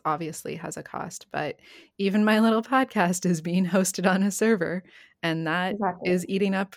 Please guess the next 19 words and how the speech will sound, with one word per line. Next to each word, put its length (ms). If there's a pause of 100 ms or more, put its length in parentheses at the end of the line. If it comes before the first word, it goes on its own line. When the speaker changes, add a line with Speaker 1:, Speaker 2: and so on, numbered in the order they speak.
Speaker 1:
resources, 760
right? 320
And 300
it's 420 (220)
occupying 560
space. 560 (200)
Yeah. 200 (220)
Speaker 2:
Mm-hmm. 440 (200)
And 180
the 100
materials 640
that 120
are 100
mined 380
for 80
our 120
computers 880
and 300
the 80